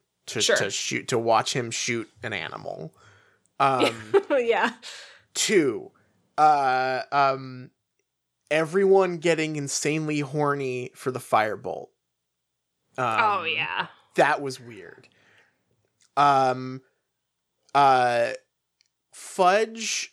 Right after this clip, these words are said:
Speaker 1: and McGonagall and, and Rosmerta having a very loud conversation in a crowded bar about, like,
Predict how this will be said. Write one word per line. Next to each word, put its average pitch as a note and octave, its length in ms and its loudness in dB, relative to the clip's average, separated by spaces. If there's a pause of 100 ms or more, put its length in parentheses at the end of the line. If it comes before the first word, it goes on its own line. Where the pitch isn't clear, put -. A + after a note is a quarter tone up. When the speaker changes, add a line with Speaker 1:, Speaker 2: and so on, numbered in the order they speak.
(100)
Speaker 1:
and C#3+ 500 -4 (160)
McGonagall D#3 1160 2 (120)
and, C3 500 -4
and B2+ 380 -4 (220)
Rosmerta C#3 840 2 (680)
having D#3 380 -2
a C#3 40 -4
very C#3+ 300 0
loud C#3+ 480 2
conversation C3 1120 -2 (460)
in C#3 160 -4
a A2 60 -6
crowded C3+ 560 -2
bar A#2 540 0 (600)
about, B2 480 0
like, A2+ 500 -6